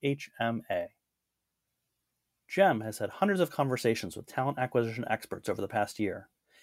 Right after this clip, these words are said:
And across the board, one thing that stands out,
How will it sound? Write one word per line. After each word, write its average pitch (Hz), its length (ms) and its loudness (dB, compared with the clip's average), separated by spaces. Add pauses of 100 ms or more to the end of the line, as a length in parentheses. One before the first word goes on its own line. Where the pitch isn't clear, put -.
(180)
And 117 80 0
across 147 320 2
the - 80 -2
board, 151 380 6 (120)
one 120 180 4
thing 131 140 2
that 127 100 0
stands 127 300 2
out, 143 280 4